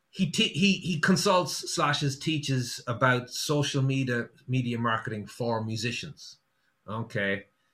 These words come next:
so, and, okay, the objective is not to try and get signed or not to try and break in a huge way. The objective is to find a, a cohort of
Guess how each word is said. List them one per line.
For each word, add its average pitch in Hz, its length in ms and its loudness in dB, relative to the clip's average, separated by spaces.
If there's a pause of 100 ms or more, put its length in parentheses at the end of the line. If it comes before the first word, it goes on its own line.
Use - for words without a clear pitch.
so, 127 840 2
and, 131 360 4
okay, 120 380 -2 (580)
the 135 140 4
objective 175 580 6
is 147 320 0
not 170 380 6 (120)
to - 140 -8
try 147 220 2
and 143 100 2
get 127 180 0
signed 135 680 2 (420)
or 117 300 2
not 135 260 0
to 131 80 -10
try 135 200 2
and 120 260 -2
break 135 260 0
in 123 80 -2
a 113 60 -2
huge 127 340 -6
way. 110 200 -2
The 110 100 -2
objective 143 420 -2
is 131 200 -2
to 127 140 -2 (400)
find 185 400 6
a, - 140 2 (200)
a 147 140 0 (180)
cohort 151 600 2 (100)
of 131 440 2